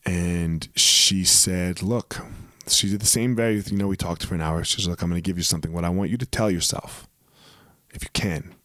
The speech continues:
if you can do it on your own, just say, 'I'm okay. I am okay. I am okay.'" Just 'cause in the moment you are okay, right? In the, in the moment, I am okay.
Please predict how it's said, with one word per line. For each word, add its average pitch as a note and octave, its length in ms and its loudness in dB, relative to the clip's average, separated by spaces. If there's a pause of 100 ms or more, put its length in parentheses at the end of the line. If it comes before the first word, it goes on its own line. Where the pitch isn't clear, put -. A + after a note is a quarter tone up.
(220)
if - 140 -8
you - 40 -8
can F2+ 160 -2
do F#2+ 160 2
it F#2+ 60 0
on F#2+ 120 0
your G2 160 0
own, D#2 200 -4 (1000)
just - 200 2
say, F2 240 2
'I'm F2 240 0
okay. D#2+ 480 -6 (580)
I E2 120 0
am F2 120 0
okay. E2 540 -4 (640)
I E2 120 -2
am E2+ 140 0
okay.'" E2 540 -4 (460)
Just - 240 -2
'cause G2+ 200 -2
in B2+ 140 2
the C3 60 4
moment A#2+ 360 2
you G2 180 2
are F2+ 200 2
okay, - 440 -6 (1000)
right? F#2+ 220 -2
In G2+ 120 2
the, F2+ 200 0
in A2 140 2
the G#2+ 60 4
moment, G#2+ 360 2
I G2 140 0
am F2+ 240 0
okay. - 420 -6